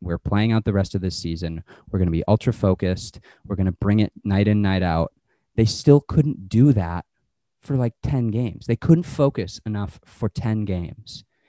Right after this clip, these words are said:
when there were, the only conversation they were having was about how we're gonna finish the season strong. And they still went out, and I'm, there's one game in my mind that stands out specifically. It was the Celtics game, and they laid an absolute egg. And it's like,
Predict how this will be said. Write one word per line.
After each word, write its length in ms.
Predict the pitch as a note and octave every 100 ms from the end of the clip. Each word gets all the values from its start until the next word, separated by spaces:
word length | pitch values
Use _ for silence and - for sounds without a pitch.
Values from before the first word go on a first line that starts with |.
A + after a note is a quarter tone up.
| - -
when 200 | B2 A#2+
there 180 | A#2
were, 160 | A2+ A2+ _
the 140 | B2 -
only 300 | B2+ C#3+ D3
conversation 600 | C#3 C3 B2 A2+ A2+ A2+ G#2+
they 100 | G2+
were 80 |
having 340 | F#2+ F#2 A2 A#2+
was 120 | G#2+
about 180 | F#2+ F#2+
how 100 | F#2+
we're 140 | F#2+
gonna 260 | F2 G#2+ G#2+
finish 300 | - G2+ -
the 100 | -
season 320 | - F2 F2
strong. 460 | - E2+ F2 A#2+ - - _ -
And 120 | A2
they 100 | A2
still 520 | - - - D3 D3+
went 160 | C3 A#2
out, 300 | A2 F#2 -
and 120 | G2+
I'm, 260 | F#2+ G2 F#2 _
there's 200 | G#2+ G2+
one 220 | F2 G#2+ C#3
game 260 | B2+ B2
in 80 | A#2
my 140 | G#2
mind 280 | G2 F#2+ F#2
that 100 | F2+
stands 240 | - F#2 F2+
out 120 | D#2+
specifically. 680 | - F2+ G2 F#2 - F2 E2
It 100 | C2
was 140 | -
the 60 | F2+
Celtics 460 | - A2 G2+ -
game, 280 | - D#2+ E2
and 100 | G2
they 100 | G#2
laid 180 | G2 A#2
an 100 | G#2+
absolute 560 | F#2+ B2 - G#2+ G#2+ - -
egg. 400 | B2 C#3+ F#2 _ _ - -
And 140 | A2+ A#2+
it's 120 | -
like, 220 | B2 -